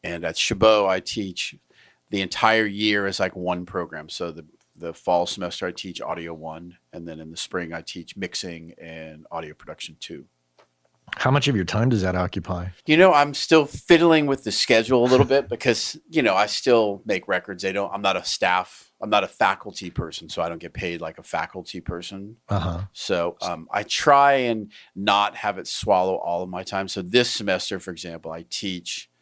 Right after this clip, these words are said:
Speaker 1: um, Monday and Wednesday from nine until one.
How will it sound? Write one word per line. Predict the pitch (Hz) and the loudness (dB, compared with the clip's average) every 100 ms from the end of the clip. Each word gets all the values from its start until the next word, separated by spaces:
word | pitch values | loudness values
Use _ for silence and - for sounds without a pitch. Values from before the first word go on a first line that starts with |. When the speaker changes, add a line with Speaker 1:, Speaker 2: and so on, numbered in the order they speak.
| _ _ _ - | _ _ _ -12
Speaker 1:
um, | 76 73 78 _ | -12 -12 -18 _
Monday | 92 95 101 101 98 92 95 95 | -6 -2 -2 0 0 0 -2 -8
and | 92 92 | -12 -8
Wednesday | 90 90 92 - 82 82 | -6 -6 -8 -8 -8 -8
from | - 82 | -14 -12
nine | 85 82 85 85 | -10 -8 -10 -12
until | 80 87 | -12 -12
one. | 78 80 80 85 | -10 -12 -14 -16